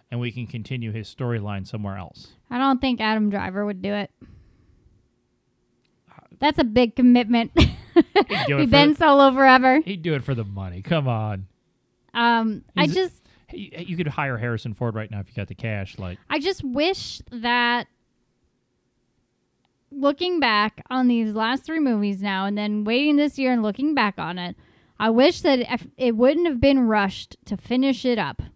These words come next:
Speaker 2: Like, okay, we have The Force Awakens. I stand by that. I, that one was a, was good. It was a good opening back up to everything. It was a good, had some references. It had a good setup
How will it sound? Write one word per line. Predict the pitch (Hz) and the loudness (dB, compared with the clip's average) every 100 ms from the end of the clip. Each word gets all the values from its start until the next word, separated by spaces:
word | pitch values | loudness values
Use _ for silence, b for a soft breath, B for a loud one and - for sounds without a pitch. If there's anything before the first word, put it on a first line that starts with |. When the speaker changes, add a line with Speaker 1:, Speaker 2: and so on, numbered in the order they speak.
| - | -6
Speaker 2:
Like, | 196 220 | -6 -4
okay, | 240 262 233 | -2 0 2
we | 240 | 4
have | 247 240 | 2 0
The | 240 | -2
Force | 226 302 392 392 | -2 -2 0 -2
Awakens. | 311 302 294 339 294 | -2 -2 -2 -4 -4
I | 226 | -4
stand | - - 339 381 392 | -6 -4 -2 0 0
by | 269 247 240 240 240 b b b _ _ | 0 0 0 -2 -4 b b b _ _
that. | 262 302 294 | 0 0 0
I, | 262 262 262 240 | 0 2 2 2
that | 277 320 | 2 2
one | 302 330 330 | 2 2 2
was | 339 285 | 0 -2
a, | 240 - | -4 -8
was | 247 220 240 - | -10 -4 -2 -2
good. | - 262 190 170 | -2 0 -2 -6
It | 185 | -6
was | 208 | -4
a | 208 | -4
good | 185 - 285 302 302 294 302 b b b b - _ - | -6 2 4 6 4 4 -2 b b b b -20 _ 0
opening | 269 285 294 277 | 2 4 4 6
back | 269 247 226 | 4 2 2
up | 277 - | -2 -2
to | |
everything. | 269 269 262 277 269 | -4 -4 -4 -2 0
It | 226 | -2
was | 226 | -4
a | 220 | -6
good, | 254 262 247 | -2 -2 0
had | 233 | -2
some | 214 208 | -2 -2
references. | 226 294 - 302 285 294 262 | 0 -2 0 -2 -2 -6 -4
It | 262 | -4
had | 254 | -4
a | 240 | -4
good | 269 240 - | -6 -8 -12
setup | - - 262 202 101 | -16 -4 -4 -4 -8